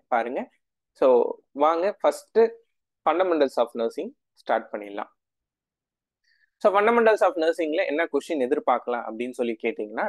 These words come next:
drug calculation, ஏ பி ஜி அனாலிசிஸ்ல இருந்து questions எதிர்பார்க்கலாம். இதுவும் நான் வந்துட்டு டூ தௌசண்ட் தேர்ட்டீன்ல இருந்து எல்லா கொஸ்டின் பேப்பர்லயும் இருக்கு. Even two thousand டுவெல்ல இருந்து இருக்கு. டூ தௌசண்ட் டுவெல் ரொம்ப பழசாயிடுச்சுனால அதை நான் skip பண்ணியிருக்கேன். மத்தபடி டூ தௌசண்ட் தேர்ட்டீன்ல இருக்கு,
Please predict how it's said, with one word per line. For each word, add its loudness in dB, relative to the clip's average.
drug 0
calculation, -4
ஏ 2
பி 2
ஜி -6
அனாலிசிஸ்ல -14
இருந்து -2
questions -4
எதிர்பார்க்கலாம். -2
இதுவும் 6
நான் 0
வந்துட்டு -8
டூ -2
தௌசண்ட் -2
தேர்ட்டீன்ல 2
இருந்து -6
எல்லா -2
கொஸ்டின் -12
பேப்பர்லயும் -4
இருக்கு. -12
Even -2
two -2
thousand -2
டுவெல்ல 0
இருந்து 0
இருக்கு. -6
டூ 4
தௌசண்ட் 2
டுவெல் 2
ரொம்ப -2
பழசாயிடுச்சுனால 0
அதை -2
நான் -6
skip 0
பண்ணியிருக்கேன். 0
மத்தபடி 0
டூ -4
தௌசண்ட் -4
தேர்ட்டீன்ல -2
இருக்கு, -12